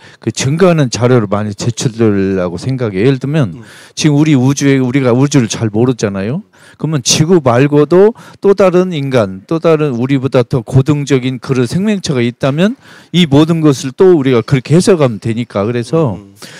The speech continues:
Speaker 1: 오히려 저 신학에서는 고고학, 뭐 인류학, 뭐 지질학 이런 것이 좀 제발 빨리 좀 발견돼가지고 더 많은 증거를 좀 제출했으면 좋겠어요.
Speaker 2: 저는 그 교황청에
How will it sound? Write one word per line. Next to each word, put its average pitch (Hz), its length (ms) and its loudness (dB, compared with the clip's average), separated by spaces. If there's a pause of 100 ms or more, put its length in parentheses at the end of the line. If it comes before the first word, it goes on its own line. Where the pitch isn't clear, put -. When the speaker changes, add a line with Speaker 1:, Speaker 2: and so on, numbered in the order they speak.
(180)
Speaker 1:
오히려 156 320 6
저 120 640 2 (300)
신학에서는 123 1040 -6
고고학, 123 640 2 (100)
뭐 98 300 -4
인류학, 110 560 -2 (120)
뭐 92 220 -6
지질학 110 560 -6
이런 143 200 -2
것이 139 260 -6
좀 98 140 -8
제발 120 340 -4
빨리 208 280 -2
좀 190 180 0
발견돼가지고 98 1400 -6 (280)
더 135 120 0
많은 170 260 0
증거를 143 400 0
좀 113 160 -4
제출했으면 123 600 -4
좋겠어요. 139 340 -12 (120)
Speaker 2:
저는 135 180 -12
그 127 340 -12 (100)
교황청에 120 920 -10